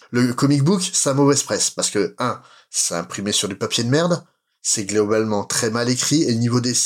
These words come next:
dessinateurs, ça oscille d'un titre à, à l'autre. Ça peut aller du absolument catastrophique, euh, ouais, bof, pas mal.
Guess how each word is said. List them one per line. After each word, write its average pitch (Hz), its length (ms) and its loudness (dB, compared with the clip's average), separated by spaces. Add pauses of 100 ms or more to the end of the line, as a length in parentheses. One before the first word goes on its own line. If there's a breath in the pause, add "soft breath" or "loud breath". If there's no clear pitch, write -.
(160)
dessinateurs, 123 600 0
ça - 140 0
oscille 143 340 0 (240 loud breath)
d'un 135 160 0
titre 135 240 -2
à, 127 60 2
à 120 260 0
l'autre. 101 300 -2 (240 loud breath)
Ça - 180 -2
peut - 160 -2
aller 123 180 2
du 110 220 0
absolument 131 400 2
catastrophique, 131 840 -2
euh, 113 140 4
ouais, 110 320 2
bof, 123 260 0
pas 113 160 -4
mal. 90 300 -6